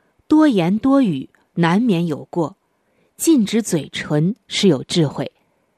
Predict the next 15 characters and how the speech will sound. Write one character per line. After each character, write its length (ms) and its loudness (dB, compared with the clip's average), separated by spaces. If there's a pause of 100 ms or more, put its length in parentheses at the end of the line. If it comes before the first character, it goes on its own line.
(1200)
也 120 2
许 180 -2
这 120 0
就 140 2
是 340 -2 (260)
上 340 -2
帝 160 0
眼 200 -4
中 280 2
的 200 -2 (220)
“沉 320 -8
默 240 0
是 180 -6
金” 300 -4
吧。 220 -14